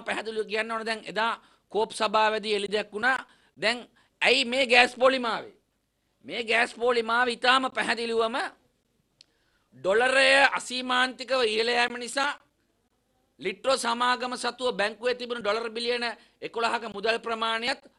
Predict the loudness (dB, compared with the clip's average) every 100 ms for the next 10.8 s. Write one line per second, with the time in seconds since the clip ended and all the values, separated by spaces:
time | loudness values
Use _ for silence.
0 | -12 -4 -2 -2 -4 -8 -8 -10 -6 -6
1 | -6 -10 -18 _ _ -2 0 0 -2 -4
2 | -6 -10 -10 -18 _ _ _ _ 0 0
3 | 2 0 0 -2 -4 -4 -4 -2 -2 -4
4 | -4 -4 -4 -6 _ _ -20 -4 -2 0
5 | -2 -2 -2 -4 -2 -4 -2 -6 -4 -4
6 | -4 -6 -12 _ -6 -4 -2 -2 -2 -4
7 | -6 -6 -2 0 0 -4 _ -6 -4 -4
8 | -4 -2 -2 -2 -6 -8 _ _ -4 0
9 | 0 0 -4 -2 -2 -2 -4 -4 -6 -8
10 | -10 -10 -2 -2 -2 -2 -2